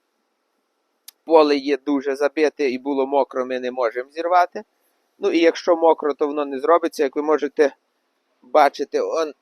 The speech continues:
лапу ми аж зірвали, хоча на мокрім ґрунті, яка, яке там ущільнення, ну нічого, ми виправимо.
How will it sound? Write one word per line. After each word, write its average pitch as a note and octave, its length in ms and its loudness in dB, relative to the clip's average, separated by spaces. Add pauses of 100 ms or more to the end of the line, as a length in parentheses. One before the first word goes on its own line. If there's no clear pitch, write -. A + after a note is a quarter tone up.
лапу D3 420 4
ми C3+ 280 -4 (140)
аж C3+ 120 -6
зірвали, D3 720 2 (300)
хоча F3 320 0
на E3 120 -2
мокрім E3 480 -2
ґрунті, E3+ 600 -8 (920)
яка, D3+ 380 4
яке D3+ 320 2
там D3 200 -2
ущільнення, C#3+ 680 -6
ну G#3 80 -14
нічого, B2 400 -4
ми C#3 140 -6
виправимо. G#2 600 -4